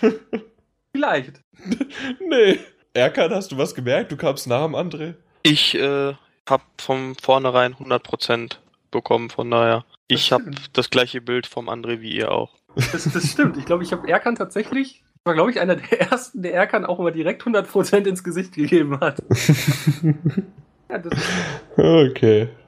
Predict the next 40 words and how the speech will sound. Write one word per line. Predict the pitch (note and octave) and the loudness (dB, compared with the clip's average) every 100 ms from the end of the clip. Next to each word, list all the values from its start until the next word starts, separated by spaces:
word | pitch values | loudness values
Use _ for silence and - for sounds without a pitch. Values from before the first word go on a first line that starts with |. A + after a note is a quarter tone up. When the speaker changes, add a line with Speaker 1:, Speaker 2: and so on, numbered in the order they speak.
| _ _ _ _ _ - | _ _ _ _ _ 0
Speaker 3:
Man | C3 | 4
Speaker 1:
Ja. | |
Speaker 3:
muss | G2 A2+ | 4 2
nur | D3 | 2
mit | C#3 | 2
André | B2+ B2+ | 0 0
klarkommen | A#2+ A#2+ A#2+ A#2+ A#2 | -4 -2 -2 -4 -12
können, | - A#2 A#2 | -14 -12 -8
der | A2+ | -6
Rest | A#2 - | -4 2
Speaker 2:
Ja, | C#3 | 2
Speaker 3:
ist | C3 | 2
egal. | A2+ A2+ | -2 -8
Speaker 2:
ja, | B2+ A2+ A2 | -6 -6 -8
genau. | G#2 G#2 A2 B2+ _ _ - | -12 -16 -18 -20 _ _ 0
Speaker 3:
Das | D3+ | 0
ist | F3 - | 0 0
halt | E3+ E3 - _ _ - | 0 0 -6 _ _ -10
die, | D3+ D3 | -6 -4
äh, | G#2+ C3+ C3+ C3+ _ _ - | 0 0 -2 -6 _ _ -12
pubertäre | D#3 D#3+ C#3+ D3+ C#3 | -2 0 2 2 0
Phase, | - C3+ C3 B2 | 2 2 2 -2
in | A#2 | -2
der | A#2 | 0
er | A#2 | 0
noch | A#2 - | -4 -8
ist, | - - - _ _ - | -12 -12 -16 _ _ -8
mit | C3 | 0
seinen | B2+ A#2+ | 2 2
fast | - A#2+ - | -4 -8 0
dreißig. | A2+ A2+ - - - - _ - - | 2 2 -2 -16 -20 -20 _ -18 -2
Speaker 2:
Ja, | A#2+ | 4
Speaker 1:
Ja. | A#2 | 4
Speaker 2:
ich, | G#2 - - - - - | 4 -4 -8 -8 -10 -16
ich | - | -10
freu | - C#4 | 0 2
mich | F3+ | 2
hier | D3 | 0
gerade | B2 B2+ B2 | 0 0 0
live. | C#3+ F3 | -2 -4